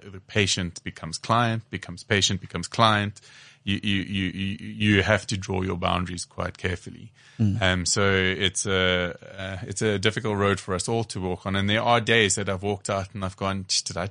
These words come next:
Speaker 1: get talked into something that I just not happy about?"
Speaker 2: Yeah.
Speaker 1: And, and, and those,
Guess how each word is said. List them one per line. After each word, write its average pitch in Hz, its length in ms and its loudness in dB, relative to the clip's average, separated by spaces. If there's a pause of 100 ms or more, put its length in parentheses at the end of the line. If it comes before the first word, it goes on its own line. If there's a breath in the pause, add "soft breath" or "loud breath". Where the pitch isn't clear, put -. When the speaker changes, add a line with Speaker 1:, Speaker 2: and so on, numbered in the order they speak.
(100)
Speaker 1:
get - 200 -10
talked - 260 -6
into 95 220 -4
something 87 400 -2
that 82 160 -2
I 85 80 -2
just - 340 -2 (500 soft breath)
not 98 300 4
happy 92 340 0
about?" 69 400 -8 (280 soft breath)
Speaker 2:
Yeah. 175 260 0
Speaker 1:
And, 90 340 0
and, 98 220 -2
and 107 380 0
those, 117 360 2